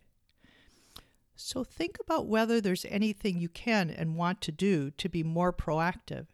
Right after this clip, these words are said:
and minimize the chances of exploding in anger. Well, your brain's wiring, your A D H D, may mean you are easily flooded with frustration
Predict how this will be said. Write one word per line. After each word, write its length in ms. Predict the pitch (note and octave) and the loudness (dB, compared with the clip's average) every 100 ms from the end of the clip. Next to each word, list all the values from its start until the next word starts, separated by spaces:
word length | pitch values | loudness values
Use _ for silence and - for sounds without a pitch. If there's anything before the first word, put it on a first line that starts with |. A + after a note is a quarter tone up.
| _ - | _ 0
and 220 | F#3+ F#3 | 4 6
minimize 580 | G#3+ G#3+ F3 D3+ D3+ - | 6 6 2 0 -4 -4
the 100 | D#3 | -4
chances 580 | - - F#3 G3 D3+ D3 | -2 -2 0 -2 -6 -10
of 160 | D3 D3 | -10 -10
exploding 680 | - - F3 D#3 D#3 C#3+ | -10 -6 -2 0 0 -4
in 180 | F3 D3+ | -6 -6
anger. 440 | D3+ D3+ D3+ - - _ _ _ _ _ _ _ _ - - _ _ _ _ _ | -4 -6 -6 -12 -18 _ _ _ _ _ _ _ _ -20 -20 _ _ _ _ _
Well, 160 | C#4 D#4 | 2 6
your 160 | D4+ | 6
brain's 560 | D#4 C#4 C#4+ F#4 F#4 G#3 | 4 -2 -4 -4 -4 -2
wiring, 760 | G3 G3 G3+ E3 C3+ C3+ C#3+ D3+ _ _ _ _ _ | 2 4 4 4 0 -4 -8 -12 _ _ _ _ _
your 160 | G#3 | 4
A 140 | G#3 G3 | 6 6
D 120 | F3+ | 6
H 280 | F#3 F3+ - | 4 2 -4
D, 360 | D3 C3 D#3+ _ - | -8 -8 -12 _ -4
may 240 | A3 C4+ | 0 0
mean 320 | D#4 C#4 C#4 B3+ | -2 -2 2 4
you 180 | A#3+ | 6
are 140 | G#3+ F#3 | 6 4
easily 440 | A3 A#3 - G#3 F#3+ | 2 0 0 -2 -2
flooded 500 | - - G3+ F3+ D#3 | -6 -2 0 0 0
with 220 | E3 - - | -4 -4 -4
frustration 920 | D#3+ - - F3 F3+ - C3+ C3+ | -4 -2 0 0 0 -2 -4 -4